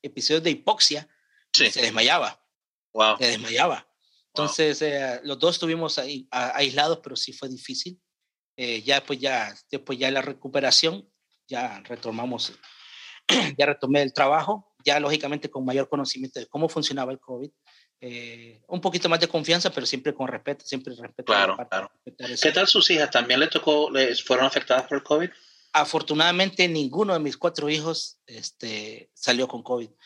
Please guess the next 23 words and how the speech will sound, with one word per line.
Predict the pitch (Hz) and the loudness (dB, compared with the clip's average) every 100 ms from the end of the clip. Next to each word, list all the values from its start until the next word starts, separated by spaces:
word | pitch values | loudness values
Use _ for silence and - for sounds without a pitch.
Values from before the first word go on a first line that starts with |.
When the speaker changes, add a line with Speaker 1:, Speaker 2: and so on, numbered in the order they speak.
| - _ | -20 _
Speaker 1:
Aunque | 151 139 151 | 0 2 4
Speaker 2:
No. | 135 | 2
Speaker 1:
algunas | 127 180 180 | 2 2 2
pruebas, | 175 175 175 165 | 4 4 4 0
algunas | 139 135 160 | -4 -2 -4
pruebas | 160 165 151 | 0 0 2
salieron | 151 156 | 0 -2
positivas, | 156 143 151 175 180 - | -4 -8 -8 -6 -6 -4
pero | 151 147 | -4 -4
ellos | 175 | -4
ahí | 180 | -6
como | 202 240 | -8 -6
relajados, | 233 208 175 233 170 | -4 -4 -4 -6 -10
como | - 160 _ | -12 -20 _
no, | 135 160 | -6 -4
ningún | 143 131 139 | -4 -6 -4
Speaker 2:
Sí. | 131 | -2
Speaker 1:
sin-, | 139 120 | -4 -6
ningún | 127 131 151 | -6 -2 0
síntoma, | 160 180 - 147 143 | 0 0 0 -2 -2
ningún | 127 139 139 | -6 -8 -2
nada. | 143 190 208 - - - - | 2 2 2 -8 -20 -20 -4
Speaker 2:
Ok. | - - | -2 0